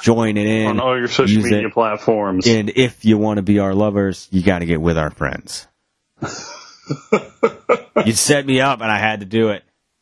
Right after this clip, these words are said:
Speaker 2: That's true. It
Speaker 1: Had
Speaker 2: is
Speaker 1: to do
Speaker 2: true. Uh, Facebook, Instagram, Twitter, TikTok,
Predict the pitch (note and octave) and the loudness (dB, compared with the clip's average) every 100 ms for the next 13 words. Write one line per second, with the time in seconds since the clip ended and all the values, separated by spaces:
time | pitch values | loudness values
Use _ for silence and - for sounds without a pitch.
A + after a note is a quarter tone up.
0 | _ _ _ B2 B2 - - C#3+ A#2+ F#2 | _ _ _ -2 0 -2 0 0 2 -2
1 | - - - A2+ A2+ A2 - A#2+ F#2+ F#2+ | -8 -18 -2 0 0 -2 0 2 0 -6
2 | - _ _ _ _ _ _ _ _ _ | -12 _ _ _ _ _ _ _ _ _
3 | _ - _ _ _ _ - B2 A#2 A2 | _ -20 _ _ _ _ -4 0 0 -2
4 | - E3 C#3+ D3 C3 - C3+ - B2+ B2 | 0 0 2 -2 0 -2 -2 0 0 2
5 | A#2+ A2+ A2 G#2+ - - - B2 C#3 - | 0 -2 -2 -2 -2 -4 2 2 2 0
6 | C#3 A#2 A2 G#2+ - - C#3+ - B2 A2 | 0 0 0 -2 -2 -2 0 0 -2 -2
7 | G#2 - | -8 -14